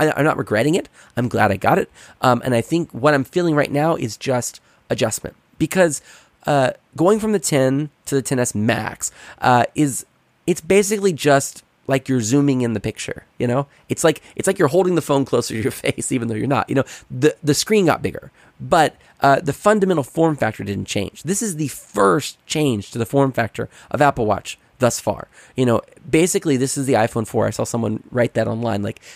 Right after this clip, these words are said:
this is one of the most important iPhones because you had the original iPhone, or Apple Watches, because you had the original iPhone, you had the iPhone four, the iPhone seven, and the ten. Those have been the four key important iPhones,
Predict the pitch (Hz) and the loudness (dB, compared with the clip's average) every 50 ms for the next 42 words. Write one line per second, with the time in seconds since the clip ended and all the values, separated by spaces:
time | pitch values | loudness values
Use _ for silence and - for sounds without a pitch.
0 | - _ - 120 156 175 165 - 170 170 165 147 127 127 120 139 147 151 156 151 | -20 _ -2 0 2 2 2 2 2 2 2 0 -2 -2 0 0 2 2 2 2
1 | 147 135 135 - - 123 - - 135 127 123 110 - 113 123 127 - 117 107 104 | 2 0 0 -2 -4 -8 -4 0 0 0 0 0 -2 -2 -2 -2 -2 -4 -6 -6
2 | - - - - 123 107 117 110 101 101 104 165 196 226 226 214 202 196 180 - | -8 -8 -6 -6 -4 -2 -2 -2 -2 0 0 0 0 2 2 2 2 0 0 0
3 | 175 165 160 156 - - - - - _ - - 107 104 - - - - - 120 | 0 0 -2 -2 -6 -12 -20 -20 -20 _ -6 -4 -2 -2 -4 -6 -8 -4 -2 -2
4 | - 110 104 101 - - - - - - 143 127 147 135 135 127 123 175 185 226 | 0 0 0 -2 -2 -6 -12 -12 -10 -6 -4 -2 0 0 0 2 2 2 2 4
5 | 226 208 170 135 127 123 - 120 117 113 113 - - 120 113 104 113 117 107 107 | 2 2 4 2 2 0 0 -2 -2 -2 -2 -4 -4 -4 -4 -4 -6 -8 -8 -6
6 | - - 147 160 185 190 175 - - 135 120 113 110 - - 113 113 - 117 107 | -4 -2 -2 0 0 -2 -4 -2 0 2 2 2 2 0 -2 -4 -4 -4 -6 -6
7 | - - 117 113 104 107 104 98 98 - - - - 107 101 98 - _ - - | -4 -2 0 0 0 -2 -4 -6 -6 -8 -8 -4 -4 -4 -4 -6 -10 _ -20 -20
8 | - _ - 143 165 202 202 233 180 185 185 160 135 113 - - - - - 196 | -14 _ 2 2 4 4 2 0 0 0 2 2 0 0 -2 -6 -8 0 2 4
9 | 190 190 190 185 185 185 175 - _ _ _ _ _ - - - - 240 240 226 | 6 6 6 4 4 2 0 -2 _ _ _ _ _ -10 -8 -6 -4 -2 -2 -2
10 | 226 226 214 202 - _ _ - 131 127 - - - - 165 175 - - 147 151 | -2 -2 -4 -8 -10 _ _ -4 -4 -4 -6 -6 -2 0 2 2 2 0 -4 -6
11 | - - - 120 117 - - - 85 - - - | -4 -2 0 0 0 0 -2 -6 -8 -8 -10 -16